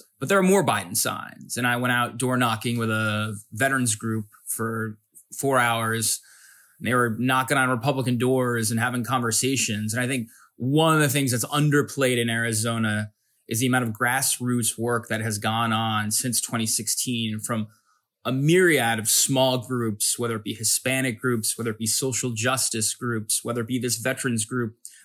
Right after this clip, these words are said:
that use veterans to talk to people about why they should move away from the Republican Party. It's all s-,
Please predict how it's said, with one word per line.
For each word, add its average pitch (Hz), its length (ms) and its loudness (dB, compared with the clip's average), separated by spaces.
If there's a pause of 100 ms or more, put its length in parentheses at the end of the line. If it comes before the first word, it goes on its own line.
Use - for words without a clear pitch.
that 117 140 -2
use 131 340 0
veterans 123 520 0
to 120 120 -4
talk 117 400 -4
to 120 100 -6
people 110 540 -4 (340)
about 110 300 0
why 117 280 0
they 117 160 -4
should 117 180 -2
move 117 180 0
away 113 300 -2
from 110 160 -2
the 110 100 -2
Republican 110 580 -4
Party. 113 460 -2 (340)
It's - 180 0
all 311 420 0 (400)
s-, - 180 0